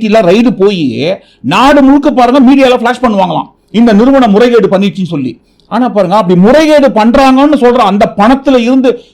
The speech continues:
இவங்க கோடிக்கணக்கில் தேர்தல் பத்திரம் மூலமாக வாங்குற நிதியை யாருக்குமே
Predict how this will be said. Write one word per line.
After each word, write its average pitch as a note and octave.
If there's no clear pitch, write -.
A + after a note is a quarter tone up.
இவங்க B3
கோடிக்கணக்கில் C4
தேர்தல் B3+
பத்திரம் A3+
மூலமாக A3+
வாங்குற A3
நிதியை B3+
யாருக்குமே C#4+